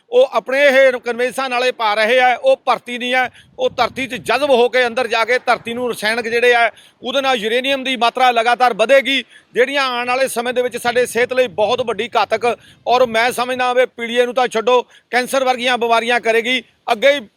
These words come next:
ਅੱਜ ਬੱਸਾਂ ਪੀਜੀਆਈ ਨੂੰ ਭਰ ਕੇ ਜਾ ਰਹੀਆਂ, ਹੋਰ ਬੜਾ ਮਨੁੱਖਤਾ ਦਾ ਵੱਡਾ ਘਾਣ ਹੋਣ ਜਾ ਰਿਹਾ। ਸੋ ਮੈਂ ਅੱਜ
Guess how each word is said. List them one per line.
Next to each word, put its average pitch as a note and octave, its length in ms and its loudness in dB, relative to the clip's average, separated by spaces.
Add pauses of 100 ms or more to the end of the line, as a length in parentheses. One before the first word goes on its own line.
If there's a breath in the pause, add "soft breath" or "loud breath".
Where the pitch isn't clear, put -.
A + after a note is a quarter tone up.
(160)
ਅੱਜ A#3 120 -6
ਬੱਸਾਂ A#3 400 -4
ਪੀਜੀਆਈ B3+ 400 -4
ਨੂੰ C4 120 -8
ਭਰ B3 140 2
ਕੇ B3 160 0
ਜਾ A3+ 140 0
ਰਹੀਆਂ, B3+ 360 -2 (360 soft breath)
ਹੋਰ D4 220 2
ਬੜਾ B3+ 460 0
ਮਨੁੱਖਤਾ A3+ 640 -2
ਦਾ B3 120 2
ਵੱਡਾ A3 460 -2
ਘਾਣ G#3+ 200 0
ਹੋਣ A#3+ 240 -4
ਜਾ A#3 180 2
ਰਿਹਾ। B3 280 4 (280 soft breath)
ਸੋ B3+ 240 0
ਮੈਂ B3 340 0
ਅੱਜ A#3+ 100 -6